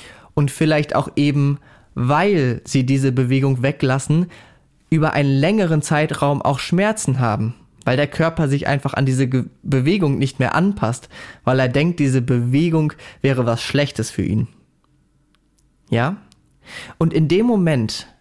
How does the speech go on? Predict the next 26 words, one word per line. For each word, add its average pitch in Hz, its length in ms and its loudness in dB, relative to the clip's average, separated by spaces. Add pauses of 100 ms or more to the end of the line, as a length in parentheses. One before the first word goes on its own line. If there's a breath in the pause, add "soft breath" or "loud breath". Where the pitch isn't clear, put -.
(100)
darfst 131 320 -4
du 127 60 -2
schauen, 156 560 -2 (380 loud breath)
dass 139 220 0
du 139 120 0
dem 127 240 0
Körper 202 720 -2 (480)
A, 151 340 0 (680 loud breath)
einen 151 300 2
neuen 151 400 2
Nährboden 139 680 2
gibst - 460 -4
und 143 240 -2
B, 175 340 2
erstmal 165 680 0
vielleicht 156 380 0
diese 147 200 0
Übung 156 500 0
sein 135 340 0
lässt 160 400 -2
oder 156 300 0
anpasst. - 680 -4 (800)
Ja? 131 280 -2 (460 loud breath)
Dass 139 200 0
du, 139 260 2 (500 loud breath)
ähm, 131 460 0